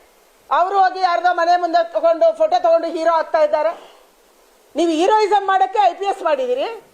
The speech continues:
ಇಲ್ಲ ಕಾನೂನು ಸುವ್ಯವಸ್ಥೆ ಕಾ-, ಕಾಪಾಡಕ್ಕೆ ಐ ಪಿ ಎಸ್ ಮಾಡಿದ್ರಿ?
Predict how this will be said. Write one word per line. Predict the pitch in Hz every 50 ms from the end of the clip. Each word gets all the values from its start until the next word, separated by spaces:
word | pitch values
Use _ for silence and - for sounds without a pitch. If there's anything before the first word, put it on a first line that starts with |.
| _ _ _ _ _ _ _ _ _ _ _ _ _ _ _ _ _ _ _ _ _ _ _ _ - -
ಇಲ್ಲ | 320 381 403 403
ಕಾನೂನು | 415 415 392 403 427 480 466 466 -
ಸುವ್ಯವಸ್ಥೆ | 392 415 392 392 392 392 370
ಕಾ-, | 311 370 359 349 339 339 -
ಕಾಪಾಡಕ್ಕೆ | 359 349 339 349 339 349 359 349 349 - 359
ಐ | 349 311 311 311
ಪಿ | - - 311
ಎಸ್ | 302 294 294 285
ಮಾಡಿದ್ರಿ? | 262 247 233 208 202 185 202 196 185 190 - _ _